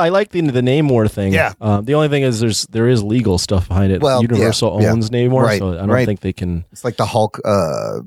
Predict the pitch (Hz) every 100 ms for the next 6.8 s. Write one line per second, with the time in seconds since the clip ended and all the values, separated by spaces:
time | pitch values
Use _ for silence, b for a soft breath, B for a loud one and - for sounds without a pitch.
0 | 101 110 98 90 98 123 165 190 160 127
1 | 147 160 165 175 175 185 185 131 104 101
2 | 113 101 104 - 120 113 104 127 135 135
3 | 143 139 110 101 92 87 92 92 90 95
4 | - _ _ _ _ _ _ _ 107 92
5 | _ _ _ _ _ _ _ _ - 127
6 | 202 98 92 101 - - 110 110